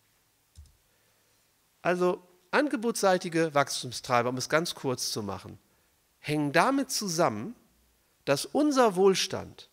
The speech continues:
seit Aufbruch in die Phase der Industrialisierung nichts anderes ist als das Resultat entgrenzter Arbeitsteilung. Nochmal zurück zu dieser Uhr.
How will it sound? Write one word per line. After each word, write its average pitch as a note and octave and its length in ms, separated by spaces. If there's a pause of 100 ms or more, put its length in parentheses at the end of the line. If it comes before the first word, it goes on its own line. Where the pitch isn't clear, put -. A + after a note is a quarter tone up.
(600)
seit C#3+ 440
Aufbruch E3+ 680
in D3+ 180
die D3+ 120
Phase D3+ 440
der C#3+ 160
Industrialisierung A#2+ 1080
nichts A3 280
anderes E3+ 380
ist - 420 (320)
als E3 240
das D3+ 260
Resultat C3+ 760
entgrenzter D#3 920
Arbeitsteilung. G#2 920 (480)
Nochmal B3+ 320
zurück A#3+ 300
zu A3 120
dieser G3+ 300
Uhr. A2 260